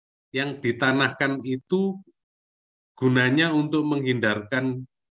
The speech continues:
pengumpulan elektrostatik pada baju pekerja,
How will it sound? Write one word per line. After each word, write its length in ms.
pengumpulan 720
elektrostatik 960
pada 260
baju 400
pekerja, 840